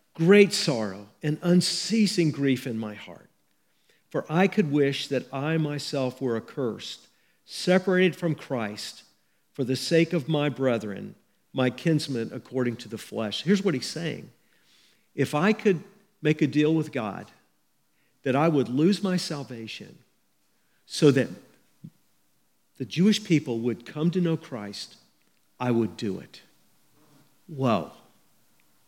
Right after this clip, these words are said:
Talk about love. Um, so we glorify God <clears throat> by praying for and pursuing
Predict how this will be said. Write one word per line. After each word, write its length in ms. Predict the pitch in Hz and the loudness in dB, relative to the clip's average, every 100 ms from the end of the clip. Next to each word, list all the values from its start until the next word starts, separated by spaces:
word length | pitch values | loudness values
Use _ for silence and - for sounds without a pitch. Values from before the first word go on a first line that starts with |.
| _ _ _ - | _ _ _ -2
Talk 200 | 185 190 | 2 4
about 240 | 135 98 | 4 4
love. 440 | 110 113 175 - - _ _ - - - - - _ _ _ _ _ _ _ _ _ _ | 4 4 2 -2 -12 _ _ -20 -20 -20 -20 -20 _ _ _ _ _ _ _ _ _ _
Um, 80 | 120 110 92 95 107 _ _ _ - - _ _ | -20 -20 -20 -20 -20 _ _ _ -20 -20 _ _
so 500 | - - 151 135 - - _ - | -6 4 6 6 2 -8 _ -4
we 120 | 143 | -2
glorify 500 | 147 208 233 190 160 | 4 6 6 4 2
God 500 | 135 123 123 131 - - _ _ _ _ | 2 0 0 -2 -6 -18 _ _ _ _
<clears throat> 60 | 135 107 - _ _ _ _ _ _ _ - | -8 -8 -12 _ _ _ _ _ _ _ -2
by 540 | 127 120 120 117 113 117 - _ _ _ _ _ _ _ _ - | 2 4 4 2 -2 -8 -20 _ _ _ _ _ _ _ _ -4
praying 360 | 170 175 175 | 2 4 4
for 240 | 170 160 151 | 2 2 2
and 100 | 120 | 0
pursuing 800 | 135 - - 160 135 104 95 | -6 -8 -2 0 2 0 -6